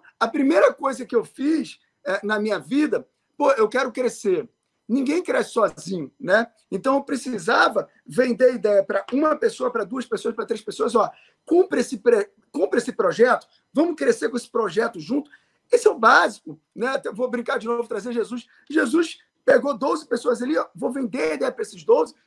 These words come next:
pra que a minha mensagem chegue até os dias de hoje." E se você pensar em todos os grandes líderes, ou to-, ou, é, é, todo mundo precisa entender pra venda. Então, assim, a, a, a conversa que a gente tem aqui,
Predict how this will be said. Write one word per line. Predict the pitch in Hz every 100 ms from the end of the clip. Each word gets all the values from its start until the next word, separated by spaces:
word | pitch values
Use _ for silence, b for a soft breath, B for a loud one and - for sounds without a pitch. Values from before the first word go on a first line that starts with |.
| _ -
pra | 302
que | 320
a | 269
minha | 330
mensagem | 311 240 - 294 294
chegue | - - 285 302
até | 494 494
os | 269
dias | 294
de | 311
hoje." | 277 285 _ _ _ _ _ -
E | 247
se | 277
você | 277 339
pensar | - 254 269
em | 247
todos | - 277 294 254
os | 175
grandes | 226 226 160
líderes, | 175 208 302 302 156 - b b b
ou | 220 226
to-, | - 226
ou, | 202 202 190
é, | 202 185 -
é, | 180 165 151 - _ _
todo | 277 302 285
mundo | 214 240 262 262 - _ -
precisa | 285 254 - 269 240
entender | 233 214 226
pra | 233
venda. | 196 165 160
Então, | 165 233
assim, | 247 226 151 _ b b -
a, | 180 190 - 185
a, |
a |
conversa | - 226 180 262 -
que |
a | 214
gente | -
tem | - 170
aqui, | - 254 208